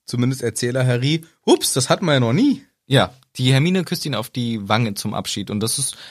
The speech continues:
Speaker 2: halt einfach so, es ist klar ein freundschaftlicher Move, aber einfach schön so, ne? Das ist so, wie wenn man dann halt auch in diesem Alter anfängt, sich zu umarmen zum Abschied.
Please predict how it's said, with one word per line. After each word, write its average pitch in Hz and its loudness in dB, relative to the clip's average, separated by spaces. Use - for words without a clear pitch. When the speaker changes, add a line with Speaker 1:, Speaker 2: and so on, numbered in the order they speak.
Speaker 2:
halt 127 2
einfach 170 0
so, 165 -4
es - -2
ist 147 -4
klar 170 4
ein 156 -8
freundschaftlicher 170 0
Move, 190 2
aber 160 0
einfach 143 -4
schön 113 2
so, 98 -2
ne? 175 4
Das 160 -2
ist 143 -4
so, 139 -2
wie 135 0
wenn 131 2
man 123 2
dann 117 2
halt 113 0
auch 110 -2
in 107 -6
diesem 107 -2
Alter 110 0
anfängt, 110 -8
sich 107 -6
zu 147 -4
umarmen 127 4
zum 123 -4
Abschied. 107 -6